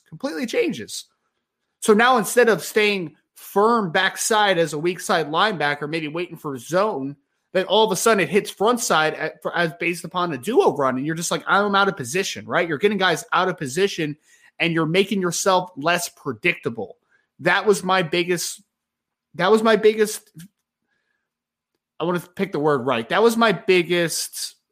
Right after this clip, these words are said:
annoyance off of the twenty twenty-two season, was that the run game at times got incredibly predictable, man.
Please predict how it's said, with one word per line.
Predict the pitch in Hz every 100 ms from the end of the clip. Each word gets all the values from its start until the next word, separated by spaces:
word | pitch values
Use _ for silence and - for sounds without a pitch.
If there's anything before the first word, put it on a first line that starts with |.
| 143
annoyance | 147 151 151 131 104 - - - -
off | 151 151
of | 180 208
the | 196
twenty | - 233 214
twenty-two | - 247 202 196 202
season, | - 151 135 127 120 113 _ _ _ _
was | 156 170
that | 185
the | 170
run | 139 185 196 196
game | 202 208 220 220
at | 170
times | 175 185 180 180 160
got | 170 156 -
incredibly | 147 139 - - - 156 180 196 190 175 165 147
predictable, | 139 127 120 110 110 113 101
man. | 104 107 104